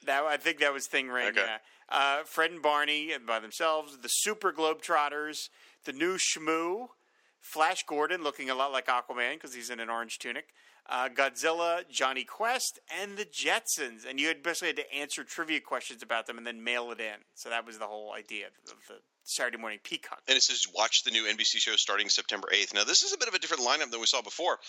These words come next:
Speaker 2: Um, it is interesting to me as we go through these things. I'm not gonna spend time on this necessarily, but the Flintstones,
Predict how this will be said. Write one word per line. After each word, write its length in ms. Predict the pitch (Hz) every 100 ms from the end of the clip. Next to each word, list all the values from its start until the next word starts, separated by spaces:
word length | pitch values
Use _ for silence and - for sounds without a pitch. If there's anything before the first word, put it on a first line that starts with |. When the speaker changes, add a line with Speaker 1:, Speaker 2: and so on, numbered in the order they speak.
| - - - 113
Speaker 2:
Um, 280 | 117 113 117
it 80 | 156
is 140 | 208
interesting 360 | 220 - 165 139
to 100 | 127
me 160 | 135
as 160 | 110 107
we 80 | 110
go 140 | 117
through 200 | - 120
these 160 | 107 -
things. 160 | 95
I'm 60 | 95
not 80 | 107
gonna 100 | 76
spend 200 | - 85
time 160 | 120 127
on 40 |
this 140 | 98 101
necessarily, 220 | - 95
but 100 | -
the 60 |
Flintstones, 580 | - 170 220 - 135 127